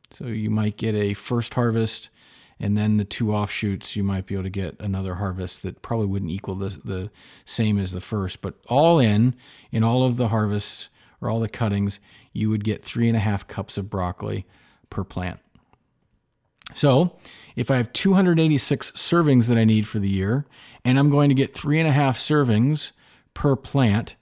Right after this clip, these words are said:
two hundred eighty-six divided by three point five is eighty-two. So I need eighty-two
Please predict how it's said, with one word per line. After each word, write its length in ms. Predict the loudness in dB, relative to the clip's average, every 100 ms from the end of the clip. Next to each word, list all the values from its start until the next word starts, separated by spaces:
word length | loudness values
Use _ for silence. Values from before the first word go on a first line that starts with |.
| _ _ -20 _ _ _
two 160 | 0 2
hundred 180 | 4 4
eighty-six 460 | 4 2 0 -2
divided 340 | 0 2 2 2
by 140 | 2
three 260 | 0 -2 -2
point 300 | 0 -2 0
five 580 | 2 4 4 2 0 -4 -6
is 200 | -6 -8 _
eighty-two. 680 | -2 0 0 -2 0 0 -2 -12 _ _ _ _ _ _ _
So 120 | -4 2
I 20 |
need 220 | 2 2 _ -2
eighty-two 960 | 0 2 2 -2 -4 2 4 6 4